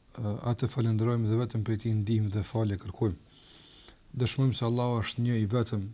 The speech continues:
dhe është i vetmi që meriton të adhurohet, nuk është i ngjashëm me të askush.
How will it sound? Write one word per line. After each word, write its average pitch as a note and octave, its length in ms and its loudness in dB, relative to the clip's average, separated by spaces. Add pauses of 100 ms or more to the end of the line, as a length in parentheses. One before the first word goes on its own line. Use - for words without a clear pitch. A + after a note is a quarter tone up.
(1040)
dhe A#2 120 2 (480)
është A#2 200 -4
i A2 80 -2
vetmi B2 260 2
që A2+ 160 -2
meriton A2+ 320 0
të G#2+ 140 0
adhurohet, G#2+ 440 0
nuk A2 220 0
është A2+ 160 0
i A2 60 0
ngjashëm A2 340 0
me G#2+ 80 -2
të G#2+ 140 -2
askush. G#2 400 -4